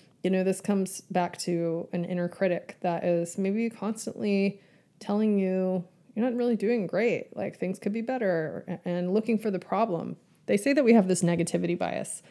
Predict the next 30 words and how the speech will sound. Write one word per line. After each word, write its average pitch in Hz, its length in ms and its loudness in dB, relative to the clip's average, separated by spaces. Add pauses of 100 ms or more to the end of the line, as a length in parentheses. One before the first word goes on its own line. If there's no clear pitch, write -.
(400)
where 190 160 8
we're, 185 280 6
we 196 160 4
are 247 200 8
actually 175 440 0
wired 170 420 0
to 165 460 -4 (440)
look 202 280 2
for 165 480 -2 (120)
problems 175 540 -2
to 170 100 -6
solve 165 300 -2
them. 170 240 -6
We're 175 80 -8
scanning 175 680 -2 (380)
our 185 120 2
body 180 260 6
all 175 100 6
the 175 80 2
time 170 260 -2
looking 170 260 -2
for 170 120 -2
problems. 165 720 -2 (1120)
And 190 380 4 (600)
that's 285 160 4
something 392 260 6
that 359 120 2
you 262 120 2
can 233 140 2
change. 196 520 -2